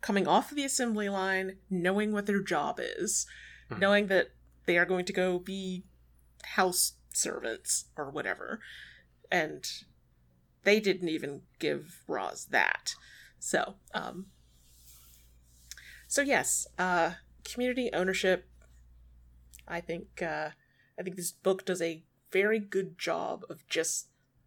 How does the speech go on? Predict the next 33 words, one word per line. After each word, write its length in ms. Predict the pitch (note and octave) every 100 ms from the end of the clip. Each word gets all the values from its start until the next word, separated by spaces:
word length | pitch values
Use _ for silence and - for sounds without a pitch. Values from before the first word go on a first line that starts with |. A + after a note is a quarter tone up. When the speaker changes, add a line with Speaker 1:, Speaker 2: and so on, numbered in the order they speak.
| _ _ -
Speaker 1:
letting 440 | E3+ F3+ F#3+ G3
it 220 | E3 - -
sit 520 | - - - - -
and 140 | E3 E3+
have 240 | F#3+ F#3
you 100 | F3
go, 540 | E3+ D#3+ D#3+ D#3+ D#3+ - _ _ _ -
"Well, 200 | G3+ G#3
wait, 380 | B3 F#3+ D#3 - _ _
shouldn't 380 | - B3 A3 G#3+
there 140 | F#3+
be 220 | F3+ F3+
hoarding?" 600 | F3 - E3 - - F3+ F3 _ _ _ _ _ _ _ _
And 100 | -
Speaker 2:
Mm-hmm. 60 | A#3
Speaker 1:
even 240 | C4+ C#4
when 280 | C4 B3+ A#3+
winter 280 | A#3+ B3 A#3+
is 120 | B3
coming, 460 | - D#4+ - F3 - - - -
there 140 | A3+
is 200 | - D#4+
a 40 | C4+
collection 480 | G#3+ C3+ - E3
of 140 | D#3 D3
resources 520 | A2+ - - - -
that 120 | -
happens 500 | - - - G3 -
by 360 | - E3+ A#2+ -
some 220 | - D#3 D3
of 100 | -
the 160 | -
animals, 460 | A2+ - - A#3